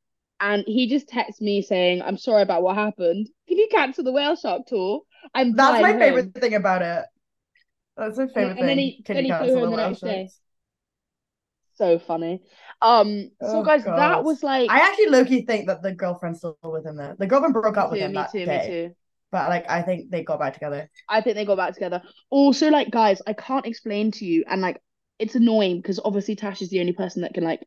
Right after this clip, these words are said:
Speaker 1: actually know, but I can't explain to you how little of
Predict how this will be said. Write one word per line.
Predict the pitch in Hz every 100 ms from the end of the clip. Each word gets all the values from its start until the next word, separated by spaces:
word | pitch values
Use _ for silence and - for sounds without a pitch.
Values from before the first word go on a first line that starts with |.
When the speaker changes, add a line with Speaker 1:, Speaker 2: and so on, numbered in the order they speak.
| _
Speaker 1:
actually | 175 - 185
know, | 180 165 180 277 - - - -
but | 190 - _ _ _ _ _ _ _ _ _ _
I | 233 262
can't | - 294
explain | 196 233 220
to | 214
you | -
how | - 226 214 226 214 _ -
little | 214 247 - 190 151 180 - -
of | 196 185 165